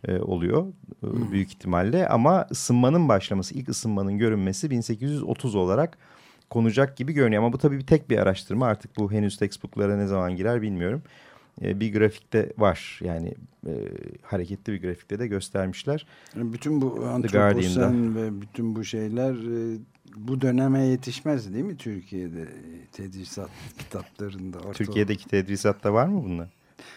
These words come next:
Speaker 2: Ta-, her an değişmiyor mu? Yani en son yenilikleri eklemiyorlar mı? <laughs> Sigort-, ara verelim de
Speaker 1: Ara,
Speaker 2: biz
Speaker 1: ara verelim.
Speaker 2: ondan sonra belki sigortacıların isyanından da bahsedebiliriz.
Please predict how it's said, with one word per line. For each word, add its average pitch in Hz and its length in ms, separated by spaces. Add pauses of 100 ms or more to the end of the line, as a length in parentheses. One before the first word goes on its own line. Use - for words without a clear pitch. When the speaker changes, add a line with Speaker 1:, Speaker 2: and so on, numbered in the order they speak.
(600)
Speaker 2:
Ta-, - 200
her 143 240
an 135 200
değişmiyor 165 540
mu? 113 140 (240)
Yani 101 280 (100)
en 127 180
son 110 260
yenilikleri 113 760
eklemiyorlar 143 760
mı? 87 160 (480)
<laughs> - 80 (1400)
Sigort-, 117 760 (180)
ara 131 200
verelim 143 460
de 98 40
Speaker 1:
Ara, 113 340
Speaker 2:
biz - 80
Speaker 1:
ara 104 260
verelim. 104 360
Speaker 2:
ondan 143 300
sonra 135 340
belki 135 460
sigortacıların 123 920
isyanından 120 880
da 98 140
bahsedebiliriz. 92 1120